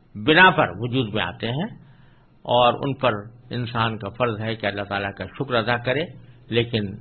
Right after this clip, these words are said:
بہت سے لوگ اس فریضے سے غافل رہتے ہیں اور شکر ادا نہیں کرتے۔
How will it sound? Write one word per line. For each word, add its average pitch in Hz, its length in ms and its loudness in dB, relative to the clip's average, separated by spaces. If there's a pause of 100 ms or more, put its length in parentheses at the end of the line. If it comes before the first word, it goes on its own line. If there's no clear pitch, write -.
(140)
بہت 120 300 -2
سے 107 80 -6
لوگ 101 300 -4 (640)
اس 123 140 -2 (120)
فریضے 120 320 0
سے 110 120 -4
غافل 113 440 2
رہتے 135 280 0
ہیں 165 140 -2
اور 156 100 -2 (100)
شکر 120 160 0
ادا 101 180 2
نہیں 90 320 -2
کرتے۔ - 300 -14